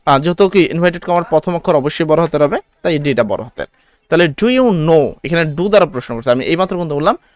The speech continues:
do, does বা ডাব্লিউ এস প্রোনাউন থাকলে তোমার কি হবে? কোশ্চেন মার্ক হবে, তাহলে কোশ্চেন মার্ক হবে। এবং ইনভার্টেড কমা দ্বারা যে কোনো লাইন শুরু হলে, লাইন শেষ করতে হলে ইনভার্টেড কমা দিতে হয়।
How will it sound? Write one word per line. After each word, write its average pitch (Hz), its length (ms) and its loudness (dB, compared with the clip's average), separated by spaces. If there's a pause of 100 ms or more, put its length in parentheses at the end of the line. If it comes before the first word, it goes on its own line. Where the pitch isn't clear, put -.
(200)
do, 180 200 6
does 202 360 6
বা 147 240 6
ডাব্লিউ 143 260 4
এস 170 120 -4
প্রোনাউন 156 320 -2
থাকলে 160 280 -2 (540)
তোমার 170 160 -2
কি 180 140 0
হবে? 180 160 2 (140)
কোশ্চেন 180 320 0
মার্ক 98 260 -4
হবে, 90 260 -6
তাহলে 135 140 -4
কোশ্চেন 160 340 -6
মার্ক 165 460 0
হবে। - 160 -8 (360)
এবং 180 280 0 (300)
ইনভার্টেড 185 400 2
কমা 185 220 0
দ্বারা 180 180 2 (160)
যে 165 100 -6
কোনো 185 140 -2
লাইন 175 160 2
শুরু 180 220 -2
হলে, 190 160 2
লাইন 156 200 0
শেষ - 180 -8
করতে 160 180 -8
হলে 208 120 0
ইনভার্টেড 117 340 -6
কমা 107 180 -6
দিতে 98 220 -8
হয়। - 140 -10